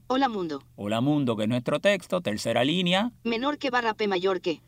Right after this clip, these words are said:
Speaker 2: Menor que barra P, mayor que.
Speaker 1: En blanco.
Speaker 2: Y llega la última línea. Y ya tengo mi primer código de programación. ¿Cómo se vería eso en un navegador? Bueno, pues vamos inmediatos a las herramientas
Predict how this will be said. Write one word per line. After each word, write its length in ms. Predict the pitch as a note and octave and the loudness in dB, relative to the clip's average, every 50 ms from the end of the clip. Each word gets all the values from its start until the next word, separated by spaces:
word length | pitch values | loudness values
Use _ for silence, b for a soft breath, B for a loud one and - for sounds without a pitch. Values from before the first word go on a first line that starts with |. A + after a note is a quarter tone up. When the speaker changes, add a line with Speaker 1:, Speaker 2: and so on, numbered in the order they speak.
| _ _ _ | _ _ _
Speaker 2:
Menor 480 | - G2+ G2+ G2 G2+ A2 A2+ A2+ A2 | -8 -6 -4 -2 -2 0 0 -2 -2
que 300 | - - - F3 G3 G3+ | -4 -2 0 2 2 2
barra 500 | D3+ B2 C3 C3 D3 D3+ D3+ B2+ B2 A#2+ | 2 2 4 4 4 4 4 2 2 2
P, 300 | A#2 - F#3 G#3 A#3 C4+ | 2 2 2 2 4 4
mayor 500 | A3+ B2+ A2+ G#2+ G#2+ A2+ B2+ C3+ D3+ D3+ | 2 2 2 2 2 2 2 2 2 0
que. 320 | - - A3 B3+ C4+ - D4 - - - - | 0 0 2 2 2 2 -2 -6 -14 -8 -2
Speaker 1:
En 160 | - A3 G#3 | 0 0 0
blanco. 340 | G3 G#3 G3 F3 D#3 - - | 2 2 0 0 0 -2 -6
Speaker 2:
Y 60 | F#2 | -6
llega 240 | F#2+ F#2+ G2+ G#2+ A#2 | -6 -4 -2 0 0
la 80 | A#2 A2+ | 0 0
última 340 | A2+ G#2+ B2 A#2+ A#2+ A2+ G#2+ | 0 0 0 0 0 0 -2
línea. 420 | G2 F#2 E2+ D#2+ D#2 D2 - - _ b b b b b b b - | -4 -6 -6 -10 -12 -14 -18 -20 _ b b b b b b b -2
Y 160 | C3+ C3+ B2 | 0 0 0
ya 220 | A2+ A#2+ A2+ A#2+ | 0 -2 -4 -4
tengo 520 | A#2 - C#3 D#3+ G3+ G#3+ G#3 G#3+ G3+ G#3 G#3 - | -4 -4 -2 0 0 0 2 2 0 0 -2 -4
mi 420 | - B2+ C#3+ D3 D#3 E3 E3 E3 D#3+ | -4 -2 0 0 2 2 0 0 -2
primer 640 | - - E3 D#3 D3+ D3 D3 D3+ E3 G3+ A3 A#3 G#3+ - - | -2 -2 -2 0 0 0 0 0 0 0 0 -2 -4 -8 -4
código 440 | - F#3+ G#3 A#3 B3+ B3+ A#3+ G#3+ | -2 0 2 2 2 2 4 4
de 140 | F#3+ E3 D#3 | 2 2 2
programación. 1040 | - D3 B2+ B2+ B2+ A#2+ A2+ A#2 A2+ A2 G#2+ A2 G2+ - - C3 B2 A2 G2+ F#2+ F2 - b b b b b b b b b b b b _ | 0 -2 -2 0 0 0 0 0 0 0 -2 -4 -4 -4 -2 -2 0 0 -2 -4 -6 -10 b b b b b b b b b b b b _
¿Cómo 420 | - - D4+ D#4 D#4 D4+ D#4 C4+ G#3 | -10 -4 0 2 4 4 4 2 2
se 220 | - - G#3 G3 | 0 0 0 0
vería 500 | F3 D#3+ D3 D3 E3 F3+ F3 D#3 C3+ C#3+ D3+ | 0 0 0 0 0 0 0 0 -2 -2 -2
eso 220 | D#3+ C#3+ - B2+ | -4 -4 -4 -4
en 80 | A#2 A2 | -2 -2
un 140 | A2 A#2+ | 0 0
navegador? 600 | A#2+ A2+ A2+ A2 G#2+ G2+ G2 F#2+ F2+ E2+ E2 D2 D#2+ | 0 0 -2 -2 -4 -4 -4 -6 -8 -10 -10 -10 -8
Bueno, 260 | G2 G#2 G2+ F2 D#2+ | -6 -6 -6 -6 -8
pues 160 | - E2+ F2 | -10 -12 -10
vamos 280 | F2 F2+ F#2 A2+ B2+ C#3+ | -8 -6 -4 -2 0 0
inmediatos 480 | C3 C3 B2+ B2+ A#2+ B2 B2+ - B2+ | 0 0 0 0 -2 -2 -4 -4 -4
a 40 | A#2 | -6
las 120 | A2 G#2 G2+ | -6 -6 -8
herramientas 920 | G2 G#2 G#2 - G2 F2+ F#2+ G#2 B2+ C#3+ C#3+ B2 A2+ G#2 - G2 F2 - | -8 -8 -8 -8 -6 -4 0 2 4 4 4 4 4 2 -2 -6 -10 -12